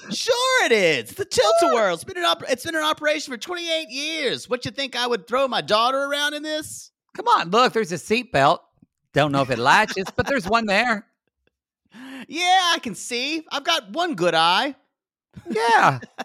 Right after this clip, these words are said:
Speaker 2: <laughs> Don't ask me how I lost this other one.
Speaker 1: It is very carny behavior.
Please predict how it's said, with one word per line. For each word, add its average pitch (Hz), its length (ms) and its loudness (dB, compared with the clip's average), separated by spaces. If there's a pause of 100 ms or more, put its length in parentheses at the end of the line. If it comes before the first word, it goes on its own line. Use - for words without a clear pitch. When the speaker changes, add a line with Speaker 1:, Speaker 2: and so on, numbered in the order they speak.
(140)
Speaker 2:
<laughs> - 420 -20
Don't 143 140 2
ask 185 220 2
me 220 80 2
how 208 200 6
I - 20 6
lost 214 320 4
this 226 180 -6
other 220 200 4
one. 123 440 -4 (180)
Speaker 1:
It 170 140 -2
is 190 240 -6
very 147 440 0 (160)
carny 143 440 -4
behavior. 104 680 -8